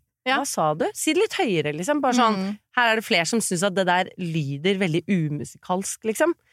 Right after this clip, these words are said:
Speaker 2: Eh, men jeg tenkte også at, eh, la oss si hun har på seg nylonstrømpebukser, da. Litt sånn tynne strømpebukser. Det ville jeg, jeg ville bare stått og sett på han,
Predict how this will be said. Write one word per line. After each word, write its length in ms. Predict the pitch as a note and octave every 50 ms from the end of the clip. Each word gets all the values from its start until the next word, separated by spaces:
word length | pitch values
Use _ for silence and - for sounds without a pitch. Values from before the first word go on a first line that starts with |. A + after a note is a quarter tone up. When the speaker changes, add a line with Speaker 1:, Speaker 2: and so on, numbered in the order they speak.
| _ _ _ _ _ _ _ -
Speaker 2:
Eh, 160 | - B3 B3+ B3+
men 160 | B3+ C#4 C#4
jeg 160 | B3+ A#3 A#3
tenkte 240 | - C4+ A#3+ D4 C#4+
også 180 | C4 - B3 A3+
at, 120 | G#3+ - A#3+
eh, 540 | A#3+ A#3 A#3 A3+ A3+ A3+ A3+ A3+ G3 G3+ -
la 200 | A3+ A#3+ A#3+ B3
oss 100 | B3+ -
si 160 | - - G#3
hun 100 | G3+ G#3+
har 160 | A3+ A3+ F3+
på 80 | - -
seg 160 | - G#3 G3+
nylonstrømpebukser, 960 | G3+ F#3 E3+ D#3+ D#3+ E3 E3+ E3 - - E3+ E3 D#3+ E3+ E3+ E3 D#3+ - B3 A#3+
da. 120 | A#3+ F3 - _ _ _ _ _
Litt 100 | - A3 G#3
sånn 120 | A3+ G3+ -
tynne 260 | - A#3+ G3 E3 F3
strømpebukser. 640 | E3 F3+ F3 E3 - - C#3+ - - - G#3 A3+ A3+ _ _ _ _ _ _ _ _ _ -
Det 160 | A3 A#3 A#3
ville 140 | A3 A3+ A#3
jeg, 160 | A3 G#3 G#3 -
jeg 100 | A#3 B3
ville 140 | A#3+ C#4+ D4+
bare 120 | B3+ D4 C#4+
stått 380 | - - - - B3 - _ -
og 60 | C4 -
sett 220 | - - E3 - _ _
på 60 | - B3
han, 100 | D#4+